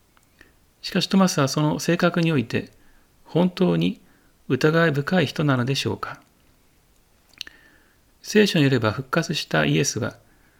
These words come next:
弟子たちに現れ、四日後にイエスは弟子たちを見ている前で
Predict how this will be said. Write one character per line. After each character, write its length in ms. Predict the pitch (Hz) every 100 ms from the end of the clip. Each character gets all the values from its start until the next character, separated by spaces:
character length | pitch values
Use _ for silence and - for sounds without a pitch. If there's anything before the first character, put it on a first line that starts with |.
| _ _ 143
弟 120 | 143
子 60 | -
た 120 | 175
ち 140 | -
に 100 | 127
現 140 | 139 120 113
れ、 140 | 107 - _ _ _ _ _ _ _ - _ _ _ _ _ _ _
四 160 | 156
日 320 | 175 175 - 160
後 140 | 156
に 180 | 120 - _ _ _ _ _ _ _
イ 160 | 202 170
エ 40 |
ス 40 | 143
は 60 |
弟 120 | 131 147
子 80 | -
た 60 |
ち 140 | - 147
を 20 |
見 120 | 170
て 100 | 180
い 40 |
る 100 | 160
前 260 | 143 175 139
で 260 | 110 -